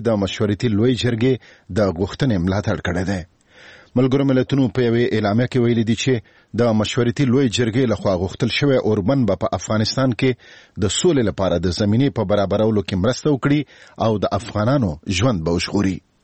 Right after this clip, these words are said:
د یوناما په اعلامیه کې راغلي دي چې ملګري ملتونه چمتو دي چې د افغانستان د جګړې د پای ته رسېدو په هدف له ټولو ښکېلو خواو سره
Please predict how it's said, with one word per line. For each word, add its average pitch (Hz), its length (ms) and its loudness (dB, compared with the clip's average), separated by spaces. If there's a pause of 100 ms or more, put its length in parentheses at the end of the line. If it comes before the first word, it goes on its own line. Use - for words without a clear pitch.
(380)
د 131 80 4
یوناما 147 400 2
په 147 160 0
اعلامیه 139 320 0
کې 127 120 0
راغلي 127 280 2
دي 127 180 0
چې 139 100 0 (400)
ملګري 131 280 2
ملتونه 92 420 0
چمتو 131 380 0
دي 135 160 2
چې - 80 -4
د 117 60 4 (100)
افغانستان 123 560 0
د 98 80 0
جګړې 101 320 0
د 101 160 0
پای 107 100 2
ته 107 140 -2
رسېدو 120 320 0
په 131 180 0
هدف 135 280 -2 (340)
له 117 160 4
ټولو 151 320 2
ښکېلو 131 400 0
خواو 165 300 0
سره 90 220 -2